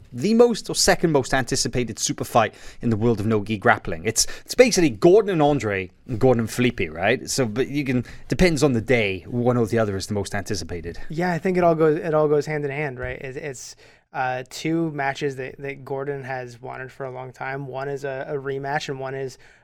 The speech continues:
Speaker 2: a match that has been built up and anticipated for, for years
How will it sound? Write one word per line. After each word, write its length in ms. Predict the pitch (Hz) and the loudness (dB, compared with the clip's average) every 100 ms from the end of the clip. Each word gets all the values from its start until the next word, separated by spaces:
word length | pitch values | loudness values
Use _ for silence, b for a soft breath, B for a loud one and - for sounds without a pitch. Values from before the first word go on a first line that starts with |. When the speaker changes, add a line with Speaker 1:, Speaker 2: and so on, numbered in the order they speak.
| - | -10
Speaker 2:
a 40 | |
match 300 | 139 135 135 | -6 -4 -4
that 140 | 147 | -6
has 120 | 135 131 | -8 -8
been 200 | 135 127 | -10 -6
built 240 | 135 127 | -6 -4
up 140 | 135 | -8
and 100 | 139 | -8
anticipated 600 | 127 135 131 135 131 131 | -10 -10 -10 -8 -6 -6
for, 300 | - 135 127 | -8 -8 -8
for 160 | - 139 | -10 -12
years 640 | 127 143 151 143 156 - | -10 -4 -2 -2 -4 -14